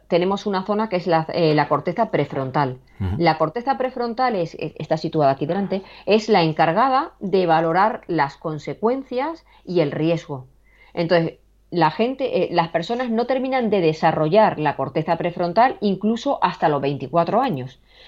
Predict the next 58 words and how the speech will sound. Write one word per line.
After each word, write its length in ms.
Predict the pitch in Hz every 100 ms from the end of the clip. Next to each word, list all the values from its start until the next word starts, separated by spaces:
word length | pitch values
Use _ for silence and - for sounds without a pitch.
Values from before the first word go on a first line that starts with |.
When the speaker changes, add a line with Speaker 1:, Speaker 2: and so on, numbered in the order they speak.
| - - _
Speaker 1:
Por 160 | 196 214
eso 180 | 302 240
muchas 300 | 190 185 165
veces 300 | 185 208 190
tú 100 | 185
dices, 220 | 170 160
"Pero 180 | 160 151
qué 80 | 214
barbaridad, 480 | 226 208 175 151 143
¿cómo 120 | 190
ha 60 | 220
podido 200 | 214 208
hacer 200 | 214 190
mi 120 | 180
hijo 200 | 170 170
esto? 260 | 135 - 147
¿Cómo 200 | 202 226
se 100 | 233
pone 160 | 233
en 60 | 226
este 200 | 202 170
riesgo?". 360 | 165 170 165 127 - -
Y 100 | 196
es 140 | 247
que 160 | - 160
su 180 | - 190
cerebro, 640 | - 165 233 254 170 127 -
su 220 | - 311
cerebro, 440 | - 208 208 165
no 220 | 156 320 233
ellos, 420 | 143 131 123 -
no 160 | 175
la 80 | 247
adolescencia, 560 | 220 170 160 160 151 127 - - -
el 200 | 185 165
cerebro 340 | 185 220 233
de 60 | 170
un 120 | 175
adolescente 640 | 170 170 165 190 196 190
no 100 | 185
está 300 | 233 233 202
preparado 580 | - 143 147 165 185 208 -
para 240 | 185 160
valorar 420 | 147 143 165 226
todavía 340 | - 170 175 208
ese 200 | 196 143
riesgo. 440 | 147 151 139 - -
Speaker 2:
Es 100 | -
una 160 | 113 104
gran 180 | 101 113
Speaker 1:
Eso 140 | 214
Speaker 2:
clave 120 | - 110
Speaker 1:
por 80 |
un 60 | 92
Speaker 2:
esa, 120 | 147
¿eh, 80 | -
Speaker 1:
lado. 80 | -
Speaker 2:
Patricia? 500 | 87 87 82 104 135